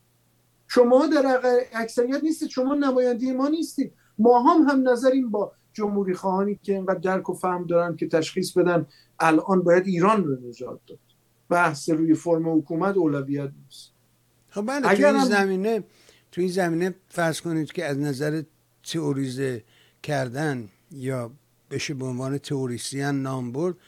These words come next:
Speaker 2: می‌شه از آقای دکتر نوری‌علا خیلی خیلی اس برد که تو این زمینه این مسائل رو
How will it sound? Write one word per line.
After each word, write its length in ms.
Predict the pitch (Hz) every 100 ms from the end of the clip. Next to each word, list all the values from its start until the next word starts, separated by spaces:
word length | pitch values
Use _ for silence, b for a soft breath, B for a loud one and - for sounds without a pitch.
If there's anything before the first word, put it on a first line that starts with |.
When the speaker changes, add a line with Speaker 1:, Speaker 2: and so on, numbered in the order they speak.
| b b b
Speaker 2:
می‌شه 300 | 147 - 170
از 180 | 147 131
آقای 200 | 135 147
دکتر 300 | 143 - 135
نوری‌علا 760 | 135 127 127 131 127 147 143 - _ _ _ _ _
خیلی 520 | - - 170 160 143
خیلی 580 | - 151 131 127 117 135 _ _ -
اس 280 | 147 143 -
برد 280 | 143 135 123 _
که 160 | - 135
تو 140 | -
این 140 | 131 135
زمینه 440 | 135 139 123 127
این 200 | 143 147
مسائل 520 | 139 113 135 123 135
رو 220 | 139 156